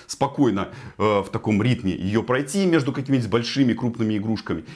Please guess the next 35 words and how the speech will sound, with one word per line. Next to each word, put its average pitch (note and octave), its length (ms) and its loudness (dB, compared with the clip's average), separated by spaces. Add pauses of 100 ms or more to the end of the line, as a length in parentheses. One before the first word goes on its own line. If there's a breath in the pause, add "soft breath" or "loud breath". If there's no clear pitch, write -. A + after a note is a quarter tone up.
И - 60 -6
ты - 140 -2
её, F#3 240 2
скорее D3 340 0
всего, C3+ 380 0 (120)
не A#2+ 120 2
забудешь. G#2+ 540 -2
А - 60 0
в - 60 -12
конце D#3+ 260 2
года, F3 320 2 (280)
при G2+ 120 0
вручении B2 400 2
премии, F#3+ 480 2
может F3+ 300 0
быть, C#3 220 -2
вспомнишь. E2 600 -2
Возможно, D3 360 0
она B2 100 0
попадёт A#2+ 400 -2
в - 20 -16
какие-то A#2+ 340 -4
номинации. G2 460 -4
Стоит C#3 360 0
она G2+ 220 0 (280 loud breath)
в - 60 -12
Стиме A2+ 360 0
вроде A2 320 0
семьсот F#2 400 -4
десять F2 320 -8
рублей, F3 400 0
часто A#2+ 320 -2
бывает G2 300 0
на C#3+ 80 0
скидках. - 420 -2